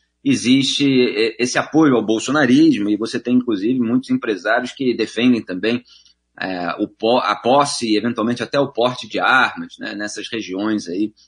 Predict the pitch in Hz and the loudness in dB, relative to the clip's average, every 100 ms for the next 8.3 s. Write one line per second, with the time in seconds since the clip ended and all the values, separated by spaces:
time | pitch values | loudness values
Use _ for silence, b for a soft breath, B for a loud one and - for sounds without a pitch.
0 | _ _ _ _ 107 113 107 113 107 90 | _ _ _ _ -4 -2 -2 -2 -2 -2
1 | 113 113 117 107 - b b b b b | -4 -2 -4 -4 -8 b b b b b
2 | b - 214 202 180 175 170 156 170 156 | b -2 0 2 2 0 0 -2 -2 0
3 | 143 - 160 175 156 135 127 131 135 127 | 0 2 4 6 6 4 2 2 2 0
4 | - 139 127 131 135 127 120 113 127 113 | 0 2 2 4 2 2 0 0 0 0
5 | 113 113 113 120 113 143 139 120 123 123 | -2 -2 0 0 4 4 4 2 -2 -2
6 | 123 120 117 120 110 98 123 123 123 - | -2 0 -2 0 -2 0 0 2 0 -2
7 | 110 110 139 196 180 156 175 185 196 170 | -2 -2 -4 -2 -2 -2 -4 -4 -2 -2
8 | 135 135 139 | 0 0 0